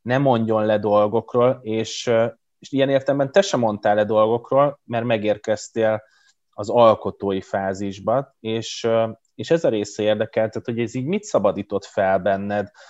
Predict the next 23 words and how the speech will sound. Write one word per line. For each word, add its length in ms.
mert, 300
ö, 220
tehát, 160
hogyha 200
évek 360
óta 560
publikálsz, 680
és 140
megjelenik 420
ez 100
a 80
könyv, 240
tök 300
jó 140
visszhangja 480
van 120
a 100
könyvednek, 720
ö, 460
innentől 640
kezdve 720
tényleg, 500
ö, 280